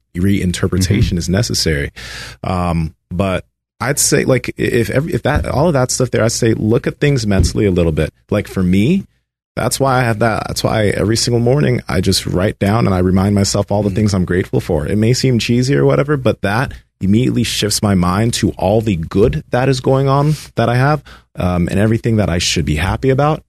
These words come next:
Speaker 1: And I'm just heading into the day being grateful for what I've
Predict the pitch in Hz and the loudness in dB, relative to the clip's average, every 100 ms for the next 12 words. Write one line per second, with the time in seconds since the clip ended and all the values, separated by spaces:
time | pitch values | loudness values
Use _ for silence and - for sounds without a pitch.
0 | _ 92 90 101 101 - 104 104 104 - | _ -2 0 0 0 0 0 2 0 0
1 | 87 85 92 95 - _ _ _ - 90 | 0 0 0 -2 -4 _ _ _ -2 0
2 | 90 87 - - 98 101 - 120 - 82 | 2 -2 -6 -6 -2 -2 -2 -4 0 0
3 | 78 95 - 78 | 2 0 -2 -8